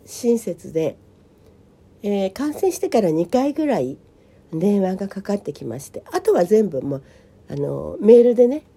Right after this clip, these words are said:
ラインで全て終わっちゃうんですけれども、電話してきて、それで、「どうですか？」と、「食料のお配布を希望しますか？」って言われたので、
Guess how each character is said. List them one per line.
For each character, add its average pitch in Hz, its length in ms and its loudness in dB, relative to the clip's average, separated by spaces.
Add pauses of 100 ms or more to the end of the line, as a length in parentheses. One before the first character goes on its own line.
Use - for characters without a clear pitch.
ラ 214 160 4
イ 277 120 2
ン 269 60 0
で 254 100 0
全 247 180 -2 (100)
て 156 80 -4
終 147 40 -4
わ 156 120 -2
っ 165 40 -4
ち 165 160 -6
ゃ 156 60 -2
う - 40 -6
ん 143 40 -4
で 139 100 -10
す - 120 -20
け - 100 -16
れ 151 100 -14
ど 147 120 -14
も、 160 180 -8
電 240 300 -2
話 269 120 -6
し - 80 -14
て 294 100 -8
き - 100 -14
て、 185 580 4
そ 185 180 -4
れ 170 120 0
で、 165 320 -4 (260)
「ど 175 100 0
う 170 60 0
で 170 140 0
す - 120 -18
か？」 311 260 -4
と、 196 320 -2
「食 254 480 0
料 185 380 2
の 220 360 0 (580)
お 196 60 -8
配 240 280 -2
布 269 200 0
を 254 80 2
希 233 200 -2
望 269 180 -2
し - 160 -6
ま 349 140 2
す - 140 -18
か？」 247 160 -4
っ - 20 -4 (480)
て - 80 -6
言 170 100 0
わ 180 100 -2
れ 202 100 -6
た 214 180 -4
の 196 160 -4
で、 - 240 -4